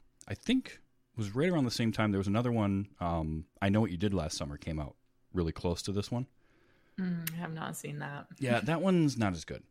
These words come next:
Speaker 1: Um, it was more of a straight-up horror film. Um, there was kind of a resurgence of slasher films after Scream, with stuff like I Know What You Did Last Summer and its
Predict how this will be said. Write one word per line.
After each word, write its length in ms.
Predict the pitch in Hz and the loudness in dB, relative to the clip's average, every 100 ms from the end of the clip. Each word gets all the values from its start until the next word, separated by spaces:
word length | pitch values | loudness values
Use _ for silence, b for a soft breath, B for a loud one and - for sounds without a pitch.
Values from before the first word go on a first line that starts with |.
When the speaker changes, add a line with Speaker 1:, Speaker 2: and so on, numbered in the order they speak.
| _ | _
Speaker 1:
Um, 600 | 101 98 92 90 87 95 - | 2 4 4 4 2 -2 -4
it 60 | 120 | 2
was 180 | 113 110 | 2 4
more 240 | 120 135 | 6 8
of 60 | 117 | 6
a 60 | |
straight-up 600 | 110 - 104 95 87 - - - | 4 -2 0 0 0 -2 -8 -6
horror 280 | 95 78 73 | -2 -2 -4
film. 400 | - 67 - 69 - - | -6 -8 -8 -14 -18 -10
Um, 480 | 90 76 73 73 76 - | -6 -4 -4 -4 -8 -2
there 100 | 98 | 2
was 100 | 101 | 2
kind 180 | - 156 | 2 2
of 80 | 135 | 2
a 20 | |
resurgence 560 | 95 - 101 92 107 - | 2 2 0 2 0 -2
of 80 | |
slasher 400 | - 87 87 101 | -4 -2 -2 -2
films 260 | - 98 98 | -2 -2 0
after 260 | 87 - 82 | -2 -2 -6
Scream, 500 | - 85 85 90 107 - b b b b b b b b | -4 -4 -2 -2 -4 -10 b b b b b b b b
with 240 | 92 90 - | -2 -2 -2
stuff 280 | - 85 | 0 0
like 140 | 80 82 | 0 -2
I 60 | |
Know 100 | 85 | -2
What 100 | 80 | -2
You 60 | 76 | -2
Did 160 | 90 85 | -4 -2
Last 220 | 78 - | -2 -2
Summer 240 | 78 80 | -2 -2
and 80 | 78 | -2
its 380 | 92 - - | -4 -4 -8